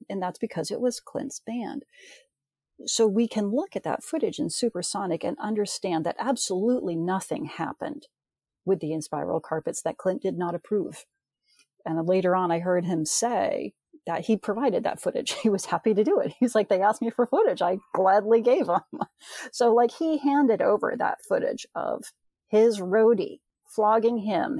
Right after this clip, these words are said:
in his underwear in a room full of people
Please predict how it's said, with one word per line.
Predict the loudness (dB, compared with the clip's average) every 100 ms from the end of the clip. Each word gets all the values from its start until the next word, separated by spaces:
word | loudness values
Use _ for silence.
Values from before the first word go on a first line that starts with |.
| -6
in | -6 -4
his | 0 0 0
underwear | -2 -2 -2 -2 -2 -4 -6 -4
in | -2 0
a | 2
room | 2 2 2
full | 2 0
of | 0 -2
people | -4 -2 2 2 2